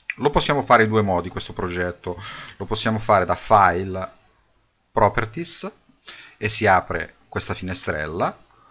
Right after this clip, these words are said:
oppure più velocemente e direttamente cliccando su quest'iconcina che abbiamo sopra la preview,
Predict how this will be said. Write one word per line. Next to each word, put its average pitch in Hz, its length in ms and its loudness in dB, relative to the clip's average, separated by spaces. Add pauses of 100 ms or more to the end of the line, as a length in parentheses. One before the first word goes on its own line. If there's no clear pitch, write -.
(240)
oppure 117 420 2
più 113 140 -2
velocemente 107 840 0
e 95 60 -4
direttamente 107 760 -2
cliccando 92 580 -2
su 113 160 -8
quest'iconcina 110 760 -4
che - 80 -4
abbiamo 90 420 -2
sopra 92 320 -6
la 92 100 -2
preview, 90 560 -4